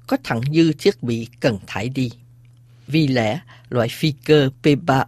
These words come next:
Orion có thể được trang bị tên lửa chống hạm và chống tàu ngầm.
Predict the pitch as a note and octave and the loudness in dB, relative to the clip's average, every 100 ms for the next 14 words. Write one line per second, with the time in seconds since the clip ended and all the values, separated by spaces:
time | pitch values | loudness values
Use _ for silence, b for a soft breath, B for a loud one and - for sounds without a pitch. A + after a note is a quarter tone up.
0 | C#3 B2 B2+ A#2+ A2 - B B - - | 0 0 0 -2 -6 -12 B B 0 2
1 | - D#3 D3+ A#2+ - G3 F3+ A#2+ B2+ - | 2 2 2 0 0 0 2 -2 -4 0
2 | D#3+ C3 A2 A#2 - D3 A3+ C3+ A2 A2+ | 0 0 -2 -2 -2 -2 -2 -4 -4 -6
3 | B B - D#3 - A#3 D4+ C3+ B2+ B2 | B B 0 0 2 -2 0 -2 0 -4
4 | G#2 | -6